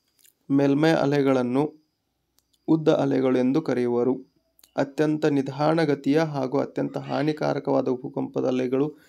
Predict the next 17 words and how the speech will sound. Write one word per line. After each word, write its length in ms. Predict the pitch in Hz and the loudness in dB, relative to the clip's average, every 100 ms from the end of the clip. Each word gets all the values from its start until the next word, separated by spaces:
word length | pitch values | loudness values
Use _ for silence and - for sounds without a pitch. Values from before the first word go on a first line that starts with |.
| _ _ - | _ _ 0
ಮೇಲ್ಮೈ 380 | 135 131 131 143 | 2 2 0 0
ಅಲೆಗಳು. 520 | 135 123 117 151 - _ _ _ - _ _ 135 | 2 2 -2 -4 -8 _ _ _ -20 _ _ -4
ಭೂಕಂಪನದ 680 | 143 143 160 160 160 151 | -2 2 0 2 0 0
ತೀವ್ರತೆ 460 | 147 156 156 156 156 | 0 2 2 2 -2
ಮತ್ತು 340 | 151 143 - | -4 -6 -8
ಪ್ರಮಾಣವನ್ನು 680 | 139 131 135 143 147 143 139 | -4 0 0 0 -2 -2 0
ಅಳೆಯುವ 320 | 131 131 131 | 0 2 2
ಮಾಪನ 480 | 127 127 135 143 147 | 0 -4 -4 -2 -2
ರೆಕ್ಟರ್ 380 | 135 120 - 135 | -2 -4 -2 -2
ಮಾಪನ. 400 | 127 117 135 120 - _ _ _ _ _ _ | -2 -4 -6 -10 -10 _ _ _ _ _ _
ಸಮುದ್ರ 420 | - 160 180 175 | 0 2 2 2
ಮತ್ತು 260 | 175 165 160 | 0 0 -4
ಸಾಗರದ 460 | 156 143 151 160 156 | 0 0 4 2 2
ತಳದಲ್ಲಿ 440 | 151 143 143 143 | 0 0 0 -2
ಉಂಟಾಗುವ 540 | 139 131 147 139 139 | -2 -4 -2 2 2
ಭೂಕಂಪನಗಳಿಂದ 880 | 135 135 135 147 143 139 135 127 127 | 4 0 0 -2 0 2 2 2 2
ಸಾಗರಗಳಲ್ಲಿ 1080 | 143 147 - 135 151 151 135 135 139 147 | 2 0 -2 2 4 4 6 4 4 0